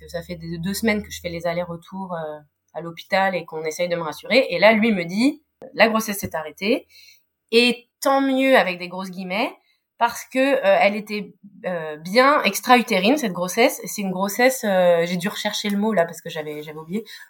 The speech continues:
cornuale. Donc, en fait, c'est une, euh, un type de grossesse extra-utérine, euh, très rare,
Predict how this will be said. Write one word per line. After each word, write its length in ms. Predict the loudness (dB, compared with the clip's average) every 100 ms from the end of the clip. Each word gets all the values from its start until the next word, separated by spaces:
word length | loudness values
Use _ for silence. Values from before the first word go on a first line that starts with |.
| _
cornuale. 800 | 4 6 6 2 2 0 -2 -8 _ _ _ _ _
Donc, 100 | -2
en 80 | 4
fait, 200 | 4 4
c'est 120 | -2
une, 120 | 2
euh, 720 | 4 6 6 6 6 6 4
un 100 | 4
type 200 | 2 -2
de 100 | 0
grossesse 480 | 0 0 -2 -2 -2
extra-utérine, 720 | -4 0 0 0 -2 0 2
euh, 560 | 4 6 6 8 8 4
très 200 | 2 0
rare, 400 | 2 0 -2 -8